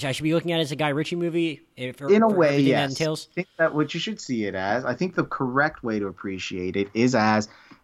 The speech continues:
Speaker 2: the modern equivalent of a seventies low-budget grindhouse crime flick.
Speaker 1: See, a lot of people,
Speaker 2: Uh,
Speaker 1: th-, a lot of people th-, threw out Heat as a reference point, though, which is, you know, is, is
Speaker 2: Yeah,
Speaker 1: nineties and
Speaker 2: a
Speaker 1: not,
Speaker 2: lot
Speaker 1: not
Speaker 2: of
Speaker 1: necessarily
Speaker 2: people
Speaker 1: low budget, but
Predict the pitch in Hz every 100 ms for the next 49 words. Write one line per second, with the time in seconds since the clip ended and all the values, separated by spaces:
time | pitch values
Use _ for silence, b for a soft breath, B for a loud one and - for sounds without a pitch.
0 | _ - 127 135 139 135 139 170 180 175
1 | - 131 107 107 101 - 110 101 95 -
2 | 131 127 127 123 123 120 117 110 - _
3 | _ - 110 120 123 107 110 107 110 107
4 | - - - _ _ _ - 123 127 123
5 | 117 110 107 101 - - 117 98 85 80
6 | - 71 - - - - 226 208 240 233
7 | 233 226 185 180 208 214 196 196 196 -
8 | 202 180 123 - 240 - 139 143 131 123
9 | - 113 104 104 110 120 127 135 123 120
10 | 117 113 120 131 147 143 135 135 135 131
11 | 147 143 156 160 156 - 147 139 135 143
12 | 143 107 - 107